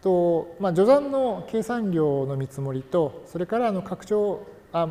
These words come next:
ユークリッド語助法もしくは拡張ユークリッド語助法の計算量の見積もりについて説明します。で、その上で、えー、今回紹介しました、あの、中国常用三法の、お、計算量の見積もりについて、えー、え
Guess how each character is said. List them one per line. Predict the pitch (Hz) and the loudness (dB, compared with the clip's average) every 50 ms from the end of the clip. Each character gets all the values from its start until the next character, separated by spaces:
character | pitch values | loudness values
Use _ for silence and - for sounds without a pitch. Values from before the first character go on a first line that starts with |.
| 170 175 | -4 -6
ユ | 196 214 233 | -4 -4 -2
ー | 226 | -2
ク | 247 | 0
リ | 226 | 0
ッ | |
ド | 190 | 0
語 | 170 180 | 0 0
助 | 170 156 | 0 0
法 | 131 165 | -2 -2
も | 151 170 175 | -2 -2 -4
し | - | -4
く | - | -6
は | 143 131 | -6 -6
拡 | - - - | -8 -12 -6
張 | - 180 | -4 -2
ユ | 180 | -2
ー | 170 | -2
ク | 156 | -2
リ | 160 147 | -6 -6
ッ | |
ド | - 127 | -6 -4
語 | 135 131 | -4 -4
助 | 139 143 | -4 -4
法 | - 180 202 | -6 -6 -4
の | 254 269 240 196 - - - - - - - | -4 -4 -6 -6 -8 -14 -20 -20 -20 -12 -6
計 | - - | -6 -6
算 | - 185 165 147 | -4 -4 -4 -2
量 | 143 160 | -2 -2
の | 208 208 | -2 -2
見 | 170 147 | -4 -4
積 | - - | -6 -6
も | 147 143 135 | -6 -4 -4
り | 135 | -6
に | 131 | -6
つ | - - | -8 -8
い | 147 | -6
て | - 226 208 | -2 -2 -4
説 | - - 139 - - | -2 -4 -8 -10 -10
明 | 139 139 139 139 135 135 131 127 127 | -10 -8 -6 -6 -4 -4 -6 -6 -8
し | 120 - - | -10 -12 -12
ま | 131 123 | -10 -10
す。 | 107 - - - - - - _ - - - - | -10 -12 -16 -20 -20 -20 -20 _ -20 -18 -8 -6
で、 | 202 | -4
そ | 202 - 247 | -4 -2 0
の | 277 302 | 0 2
上 | 302 285 | 2 0
で、 | 226 262 285 262 262 - - - - - - - - - - | 0 0 -2 -2 -4 -8 -18 -20 -20 -20 -20 -20 -20 -10 -4
え | 196 190 | -2 -2
ー、 | |
今 | 185 - 240 | -2 -2 0
回 | 202 202 165 | 2 2 2
紹 | 143 - 165 160 | 2 0 -2 0
介 | 170 170 160 | 0 -2 -2
し | - - | -2 -6
ま | 208 185 | -8 -8
し | - - | -8 -10
た、 | - - 269 240 - - - | -8 -6 -6 -6 -6 -6 -8
あ | 156 | -10
の、 | 160 147 | -12 -10
中 | - - 190 170 | -8 -6 -6 -6
国 | 139 - 123 | -6 -8 -6
常 | 135 139 | -6 -6
用 | 139 | -6
三 | 135 151 135 135 127 - | -8 -10 -12 -12 -12 -10
法 | - 131 143 | -8 -8 -6
の、 | 185 254 247 208 - - - - - - - - - | -4 -4 -6 -6 -8 -12 -20 -20 -20 -20 -20 -18 -8
お、 | - 151 147 143 | -4 -2 -2 -2
計 | 147 - 190 | 0 -2 -2
算 | 190 247 226 | -2 -2 -6
量 | 156 127 | -6 -10
の | 107 104 - - - - | -10 -12 -16 -20 -20 -16
見 | - 135 | -16 -14
積 | - 139 | -12 -10
も | 135 131 | -10 -10
り | 127 | -12
に | 120 | -12
つ | - 131 | -12 -14
い | 120 | -12
て、 | - - 220 202 - - - | -8 -6 -6 -6 -6 -10 -12
え | 131 131 120 120 117 117 113 113 117 - - - - - _ _ _ _ - - | -12 -12 -10 -10 -10 -12 -12 -14 -14 -16 -20 -20 -20 -20 _ _ _ _ -18 -12
ー、 | |
え | 147 | -8